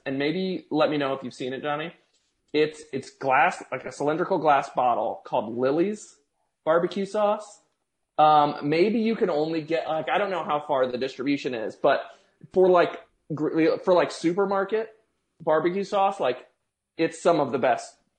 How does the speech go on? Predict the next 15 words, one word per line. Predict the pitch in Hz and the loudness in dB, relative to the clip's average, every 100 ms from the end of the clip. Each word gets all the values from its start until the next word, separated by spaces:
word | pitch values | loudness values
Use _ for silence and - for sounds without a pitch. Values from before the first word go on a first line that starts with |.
| _ _ _ 139 | _ _ _ -6
that | 139 113 110 - | -4 -4 -10 -10
Rebecca | 135 120 117 131 | -10 -10 -14 -16
and | 107 | -12
I | 87 | -12
have | - - | -12 -12
found. | - - - | -10 -4 -2
Like, | - - | -2 -4
absolutely | 143 165 - 165 147 120 127 | -2 -2 0 0 0 0 0
love | 123 117 | 0 0
it. | 113 - _ _ _ _ _ - | -2 -6 _ _ _ _ _ -4
Um, | 143 120 113 113 107 _ _ _ _ _ _ _ _ 554 494 392 370 359 _ _ _ _ | 2 2 2 -4 -12 _ _ _ _ _ _ _ _ -16 -14 -14 -14 -20 _ _ _ _
you | 139 143 | -10 -4
can | 170 | -2
hear | 165 160 | 0 -2
my | 156 143 | 0 0